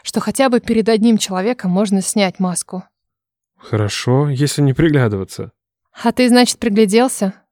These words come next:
Speaker 1: Сглотнув слёзы, спрашиваю тихо, вкладывая в этот вопрос гораздо больше смысла, и Илья улавливает его.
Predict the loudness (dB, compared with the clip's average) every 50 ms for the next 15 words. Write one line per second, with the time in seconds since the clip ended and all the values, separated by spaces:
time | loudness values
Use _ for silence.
0 | _ -6 -4 -2 2 2 2 4 4 4 2 2 2 2 2 4 4 4 2 0
1 | -2 -2 0 2 2 2 0 -2 -2 -2 -2 -2 -2 -4 -4 -4 -4 -6 -6 -6
2 | -6 -2 2 2 2 4 2 0 0 0 0 0 0 0 -2 -2 -4 -2 -2 -2
3 | -2 0 0 0 0 0 -4 _ -14 -20 -20 -20 -20 -12 -4 0 2 2 2 2
4 | 0 -2 0 0 0 0 0 -4 -4 -2 0 0 -2 -2 -2 -4 -4 -4 -6 -10
5 | _ _ _ -4 0 2 2 2 2 2 2 4 4 4 2 2 2 0 0 -2
6 | -4 -6 -6 -8 -10 -12 -12 -14 -12 -10 -10 -12